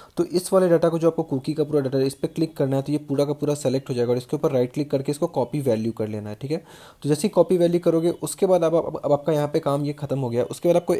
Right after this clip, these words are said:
Excel खोलना है, ठीक है। Excel खोलने के बाद सबसे पहले आपको यहाँ पे कुकीज़ लिख लेना है। कुकीज़ लिखने के बाद नीचे वाले यहाँ पे कंट्रोल वी, मतलब यहाँ पे पेस्ट कर लेना, राइट क्लिक करके यहाँ पे पेस्ट कर लेना, जो डेटा आपने कॉपी करा है, उसको यहाँ पे पेस्ट कर लेना। तो अब देखो, ये डेटा यहाँ पे पेस्ट हो गया।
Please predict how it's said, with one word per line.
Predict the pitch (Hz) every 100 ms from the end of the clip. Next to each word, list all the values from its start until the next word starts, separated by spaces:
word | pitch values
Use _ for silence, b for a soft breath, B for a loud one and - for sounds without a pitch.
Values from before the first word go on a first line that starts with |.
| 123
Excel | - 143
खोलना | 139 110 107
है, | 107
ठीक | 139
है। | 165 185 B B 143
Excel | 147 190
खोलने | 190 175 175
के | 170
बाद | 170
सबसे | 165 -
पहले | 170 160
आपको | 156 160
यहाँ | 156
पे | 165
कुकीज़ | 151 139 156 151
लिख | 143 147
लेना | 139
है। | 156 170 _ b b b b b b
कुकीज़ | 156 160 180
लिखने | 170 170
के |
बाद | 170 175
नीचे | 143 143
वाले | 170 165
यहाँ | 160 139 139
पे | 156
कंट्रोल | 147 135 151
वी, | 139 123
मतलब | 123 160
यहाँ | 160
पे | 160
पेस्ट | 170 143 151 -
कर | 139
लेना, | 143
राइट | 131 120
क्लिक | - 143
करके | 139 135 139
यहाँ | 131
पे |
पेस्ट | 147 131 123 -
कर | 117
लेना, | 117
जो | 117 123
डेटा | 123
आपने | 127 139
कॉपी | 127 117 139
करा | 135
है, | 135
उसको | 135
यहाँ | 139 127
पे |
पेस्ट | 143 120 113
कर | -
लेना। | 110 107
तो | 110
अब | 127
देखो, | 175 175
ये | 175
डेटा | 165 165
यहाँ | 160
पे | 160
पेस्ट | - 117 -
हो | 107
गया। | 110